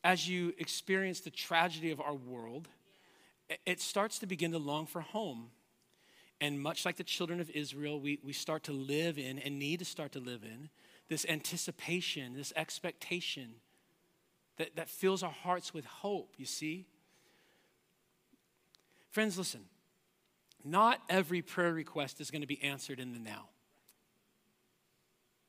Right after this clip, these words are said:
Does that mean we stop praying? Does that, does that mean it's, no, everybody, wait. But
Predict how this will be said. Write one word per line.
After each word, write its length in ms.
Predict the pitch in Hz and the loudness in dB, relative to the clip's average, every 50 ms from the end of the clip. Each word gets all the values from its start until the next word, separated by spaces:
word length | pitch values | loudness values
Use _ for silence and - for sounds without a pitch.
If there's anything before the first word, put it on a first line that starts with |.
| _ _ _ _ _ _ _ _ _ _ _ _ _ _ _ _ _ - - - - - - - - - _ _ _ _ | _ _ _ _ _ _ _ _ _ _ _ _ _ _ _ _ _ -20 -20 -20 -20 -20 -20 -20 -20 -20 _ _ _ _
Does 140 | - 165 143 | -4 4 10
that 180 | 165 175 208 202 | 10 10 10 10
mean 160 | 196 196 196 | 8 6 8
we 80 | 185 170 | 6 2
stop 320 | - - 185 180 - - | 6 6 6 6 6 0
praying? 400 | - 156 160 175 214 254 247 220 - - - - _ _ _ _ _ _ _ _ _ _ _ _ _ | -2 2 2 2 2 0 -4 -8 -12 -20 -20 -20 _ _ _ _ _ _ _ _ _ _ _ _ _
Does 120 | - 147 | 2 4
that, 160 | 180 190 185 | 4 4 4
does 100 | 180 175 | 4 6
that 180 | 165 190 190 185 | 8 8 8 8
mean 280 | 190 190 196 196 202 196 | 8 8 8 8 8 4
it's, 200 | 190 180 - - - | 2 0 -2 -6 -4
no, 300 | 175 208 254 262 220 151 | -2 -2 0 0 0 0
everybody, 380 | 143 139 135 165 180 202 220 208 | -2 0 2 4 4 4 4 2
wait. 240 | 202 220 208 - - - - _ _ _ _ _ _ _ _ _ _ _ _ _ _ _ _ _ _ _ _ - _ - _ _ _ | 2 2 0 0 -6 -20 -20 _ _ _ _ _ _ _ _ _ _ _ _ _ _ _ _ _ _ _ _ -20 _ -20 _ _ _
But 160 | - 190 196 | 0 0 0